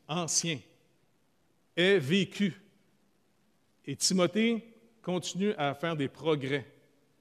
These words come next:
Donc, on voit que la vie chrétienne, c'est du progrès. Mais où, encore une fois, que je pratique tout ça ? C'est pas en quittant ma famille, en quittant ma job, en allant au monastère. Non, c'est en restant chez nous,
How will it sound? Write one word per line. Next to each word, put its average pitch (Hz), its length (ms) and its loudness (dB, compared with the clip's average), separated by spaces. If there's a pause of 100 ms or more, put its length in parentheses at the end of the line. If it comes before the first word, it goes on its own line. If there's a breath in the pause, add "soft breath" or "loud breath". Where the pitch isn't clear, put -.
(200)
Donc, 139 200 -6
on 135 60 -4
voit 160 100 0
que 185 100 -2
la 143 60 -2
vie 135 60 -8
chrétienne, 139 360 -8
c'est 131 180 -8
du 113 120 -10
progrès. 147 480 -6 (360 soft breath)
Mais 156 180 -4 (100)
où, 302 180 12
encore 196 300 4
une 160 80 0
fois, 190 340 0
que 151 140 -6
je - 140 -4
pratique 160 420 -4
tout - 80 -10
ça ? 143 200 -6 (140)
C'est - 160 -4
pas 262 240 2
en 160 120 0
quittant - 280 0
ma 180 120 0
famille, 175 300 0
en 165 80 -2
quittant 185 260 -4
ma 151 140 0
job, 180 220 -2
en 143 140 -2
allant 147 220 -2
au - 20 -4
monastère. 135 520 -4 (1000)
Non, 143 160 -4 (380)
c'est - 240 -8
en 139 120 0
restant 185 320 4
chez 175 240 0
nous, 156 160 -4